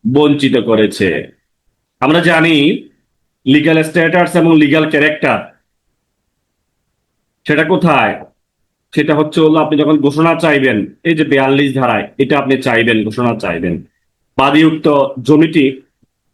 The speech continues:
উত্তরাধিকার সূত্রে মালিক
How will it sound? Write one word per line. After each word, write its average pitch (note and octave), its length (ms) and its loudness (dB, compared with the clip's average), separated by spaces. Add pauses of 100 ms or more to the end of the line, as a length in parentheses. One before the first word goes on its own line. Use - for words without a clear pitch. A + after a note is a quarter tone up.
(600)
উত্তরাধিকার D3+ 840 2 (120)
সূত্রে D#3 300 -2
মালিক C#3 400 2